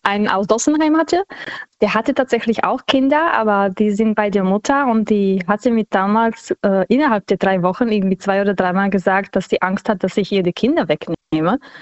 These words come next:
Was für mich ein Schock war, weil, weil ich seit fünfundzwanzig Jahren mit Kindern arbeite und ich, ich hab so guten Draht mit denen. Und ich glaub, die, die hat irgendwie gemerkt, die haben mich irgendwie auf einmal so lieb und so. Dann, aber gut, mit dem war ich nur drei Wochen. So.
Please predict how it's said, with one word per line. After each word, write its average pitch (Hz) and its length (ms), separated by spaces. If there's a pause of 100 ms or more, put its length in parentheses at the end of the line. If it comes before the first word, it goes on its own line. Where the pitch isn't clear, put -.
(140)
Was - 140
für 202 60
mich 202 80 (240)
ein 208 100
Schock - 340
war, 175 240
weil, 170 260
weil 175 260
ich - 220 (120)
seit 185 260
fünfundzwanzig 208 560
Jahren 208 220
mit 160 160
Kindern 185 260
arbeite 180 460
und 190 100
ich, - 200
ich - 200
hab 190 140
so 190 200
guten 208 320
Draht 220 300
mit 170 180
denen. 180 280 (560)
Und 190 140
ich 180 120
glaub, 202 260
die, 196 200
die 196 240
hat 202 140
irgendwie 202 260
gemerkt, 208 480
die 202 100
haben 208 160
mich 202 160
irgendwie 208 320
auf 196 120
einmal 202 360
so 208 180
lieb 214 360
und 233 120
so. 226 220
Dann, 208 180 (120)
aber 185 160
gut, 185 280 (120)
mit 202 200
dem 233 140
war 214 120
ich 214 60
nur 208 120
drei 185 180
Wochen. - 220 (380)
So. 175 200